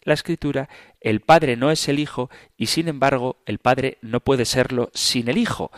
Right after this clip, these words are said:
lo mismo que el Hijo no puede ser Hijo sin su Padre,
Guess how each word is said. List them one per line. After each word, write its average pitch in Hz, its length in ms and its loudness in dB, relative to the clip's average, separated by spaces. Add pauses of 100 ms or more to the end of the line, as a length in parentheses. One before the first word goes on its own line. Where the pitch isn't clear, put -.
(240)
lo 98 140 -2
mismo 147 320 0
que 104 160 -4
el 98 80 0
Hijo - 400 -2
no 98 100 -12
puede 123 200 2
ser 135 180 2
Hijo 131 320 -2
sin 131 240 -4
su 147 160 -6
Padre, 135 380 -2